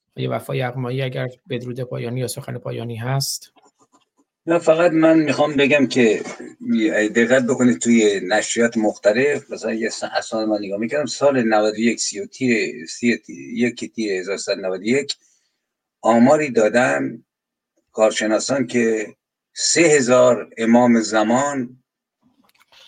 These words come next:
Speaker 2: زندانی شدن توی مملکت. یعنی افرادی که می‌گن ما امام زمانیم، تعدادی هم زناشون زندانی شدن. ببینید چه مملکتی است. به هر حال امید که بتونیم ادامه بدیم و برنامه‌های دیگه باز روشنگری بیشتری داشته باشیم. موفق باشید و درود به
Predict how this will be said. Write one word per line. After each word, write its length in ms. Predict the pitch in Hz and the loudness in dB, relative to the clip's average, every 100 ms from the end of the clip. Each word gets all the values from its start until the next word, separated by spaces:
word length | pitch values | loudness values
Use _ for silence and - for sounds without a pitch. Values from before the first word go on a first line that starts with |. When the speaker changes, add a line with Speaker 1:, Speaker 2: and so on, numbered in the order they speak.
| _ | _
Speaker 2:
زندانی 560 | - 104 120 110 110 117 | -4 2 4 6 6 4
شدن 420 | - 87 - - _ | 0 -8 -14 -20 _
توی 100 | 82 | -10
مملکت. 540 | 82 80 67 - - _ | -10 -10 -14 -20 -20 _
یعنی 180 | 90 110 | -8 -4
افرادی 460 | 107 - 117 113 | -4 -2 -4 -4
که 220 | 113 117 104 | -4 -2 -2
می‌گن 240 | 101 104 | -6 -4
ما 160 | 107 104 | -2 -4
امام 300 | 101 98 92 | -6 -8 -6
زمانیم، 360 | 98 117 139 | -4 -4 -4
تعدادی 420 | 123 117 123 127 | -4 -2 0 0
هم 100 | 139 | -2
زناشون 460 | 110 110 120 - 98 | 0 2 2 -2 -10
زندانی 340 | 90 82 85 | -12 -14 -18
شدن. 220 | 85 - _ _ _ _ - | -18 -20 _ _ _ _ -14
ببینید 220 | - 147 | -10 -10
چه 140 | 120 127 | -6 -2
مملکتی 580 | 117 110 95 95 - - | -2 -2 -6 -10 -12 -20
است. 200 | - _ _ _ - | -20 _ _ _ -2
به 100 | 123 | 2
هر 80 | |
حال 160 | 131 135 | 2 2
امید 240 | 123 127 | 2 0
که 100 | - | -2
بتونیم 320 | 117 113 117 107 | -8 -4 -2 -2
ادامه 240 | 95 101 117 | -4 -4 -2
بدیم 320 | 110 107 101 | -4 -6 -4
و 100 | 98 | -4
برنامه‌های 520 | 98 90 90 87 98 | -2 -6 -6 -10 -12
دیگه 260 | 87 101 98 | -14 -14 -10
باز 300 | 98 98 95 | -8 -10 -12
روشنگری 540 | 87 95 85 90 95 | -16 -16 -14 -18 -20
بیشتری 580 | 87 87 - 104 104 98 | _ -10 -6 -8 -8 -12
داشته 260 | - - - | -10 -10 -10
باشیم. 240 | - - | -16 -14
موفق 420 | 90 95 - 117 110 | -8 -8 -2 -2 -2
باشید 280 | - 107 101 | -8 -8 -8
و 80 | 95 | -10
درود 220 | 92 104 - | -12 -16 -10
به 200 | 98 90 | -8 -8